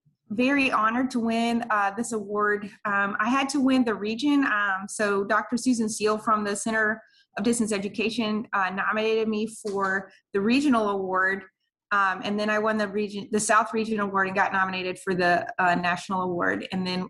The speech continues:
um, found out I won that. Um, so it was super exciting, and it was, uh, it was really been just kind of the highlight of the <laughs> pandemic for me, if that makes sense, to win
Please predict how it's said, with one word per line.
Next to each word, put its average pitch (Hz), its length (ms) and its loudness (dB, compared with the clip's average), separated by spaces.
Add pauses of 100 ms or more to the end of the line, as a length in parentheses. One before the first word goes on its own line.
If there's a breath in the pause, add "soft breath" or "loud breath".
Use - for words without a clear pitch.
(100)
um, 175 260 0
found 180 200 0
out 175 120 2
I 175 100 2
won 175 240 -2
that. 175 300 0 (500 soft breath)
Um, 180 480 2
so 202 480 0 (280)
it 220 120 2
was 233 120 2
super 269 280 0
exciting, 226 560 0
and 208 100 0
it - 80 -4
was, 196 340 -2
uh, 190 300 2 (220)
it 214 60 0
was 208 120 -2
really 262 240 2
been 247 160 4
just 226 240 -4
kind 226 160 0
of 220 60 -6
the 185 60 0
highlight 226 680 2
of 302 240 0
the 311 80 -2
<laughs> - 160 -14
pandemic 254 580 2
for 330 180 -2
me, 330 160 -2
if 339 100 -4
that 254 180 0
makes 277 240 2
sense, 254 380 -2
to 254 260 2
win 247 320 2